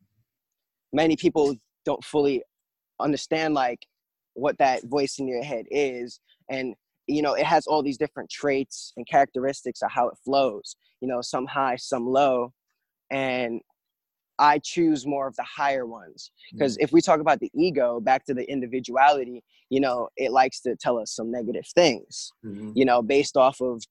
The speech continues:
Speaker 1: triggers and traumas in which e-, either we experience in the womb to actually experiencing in life or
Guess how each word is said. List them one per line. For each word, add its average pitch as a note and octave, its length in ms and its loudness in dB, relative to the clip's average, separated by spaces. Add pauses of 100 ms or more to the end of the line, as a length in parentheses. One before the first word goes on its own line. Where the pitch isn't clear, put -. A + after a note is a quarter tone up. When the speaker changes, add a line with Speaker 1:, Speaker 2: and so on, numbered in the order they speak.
(160)
Speaker 1:
triggers B2+ 640 -2
and A#2+ 80 -12
traumas B2+ 800 -4
in B2 80 -4
which B2+ 220 -6
e-, C3+ 180 0
either C3 240 2
we B2 180 -2
experience C3 460 -6
in A#2+ 60 -4
the A2+ 100 -2
womb C#3+ 520 4 (340)
to - 160 6
actually B2+ 520 2 (160)
experiencing B2+ 580 -6
in C3 100 -2
life B2 340 2 (120)
or D3+ 440 8